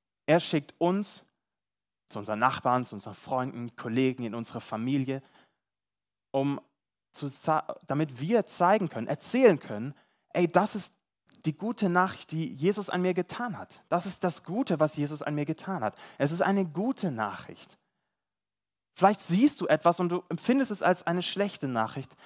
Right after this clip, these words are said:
Äh, lass mich dir sagen, nein, das, dahinter steckt was Gutes, was richtig Gutes. Und auch wenn, wenn das für dich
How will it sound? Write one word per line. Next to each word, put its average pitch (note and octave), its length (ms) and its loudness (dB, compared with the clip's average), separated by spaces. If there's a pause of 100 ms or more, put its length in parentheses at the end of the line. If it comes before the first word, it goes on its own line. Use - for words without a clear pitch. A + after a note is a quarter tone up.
(160)
Äh, - 180 0 (420)
lass A3 300 4
mich A3 140 -4
dir G#3 100 -2
sagen, G3 300 2
nein, A#3 160 0
das, - 280 -8 (1200)
dahinter G#3+ 320 4
steckt - 240 -2
was F3 200 -2
Gutes, - 440 -10
was D#3 160 -6
richtig G3+ 340 -4
Gutes. F3 380 -10
Und A2 60 -4
auch E3+ 180 0
wenn, F#3 180 4 (320)
wenn D#3+ 140 2
das G3 160 8
für G#3 80 -4
dich F#3 200 -2